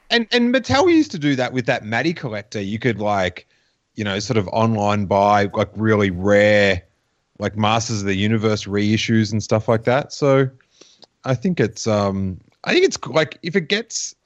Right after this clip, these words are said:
these crazy items into the hands of collectors, I think it's good. And I, I would love, like, I wouldn't be a buyer, but,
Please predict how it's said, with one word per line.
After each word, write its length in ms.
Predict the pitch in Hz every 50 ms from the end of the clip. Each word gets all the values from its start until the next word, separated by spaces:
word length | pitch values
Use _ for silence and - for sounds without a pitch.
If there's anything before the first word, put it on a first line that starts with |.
| _ _ _ _ _ _ -
these 220 | 135 139 127 110 -
crazy 800 | - - - - 123 123 127 135 147 139 123 139 123 117 117 117 -
items 1000 | 101 101 104 120 143 139 117 101 92 85 78 73 92 117 - - - - - _ _ _ _ _ _ _ _ _ _
into 360 | 113 110 110 110 110 120 117
the 140 | 98 104 95
hands 320 | 85 107 104 104 104 98
of 80 | 104 87
collectors, 480 | - - 98 104 127 - - 110 92 92
I 80 | 110
think 180 | 104 - 165 147
it's 120 | 117 - -
good. 400 | - 107 107 131 147 131 98 87
And 320 | 101 104 104 101 98 - - - - - _ _ _
I, 140 | 123 135 -
I 220 | - 135 156 202
would 220 | 226 208 156 113 95
love, 840 | 104 101 95 117 127 143 139 113 98 92 92 92 82 78 98 _ _ _ _ _ -
like, 280 | 120 117 113 - -
I 280 | - - - - 147 160
wouldn't 260 | 170 160 139 117 101
be 120 | 101 107
a 60 | 104 92
buyer, 580 | 80 - 92 92 110 113 104 90 85 76 67 - 95
but, 340 | - 107 107 104 92 - _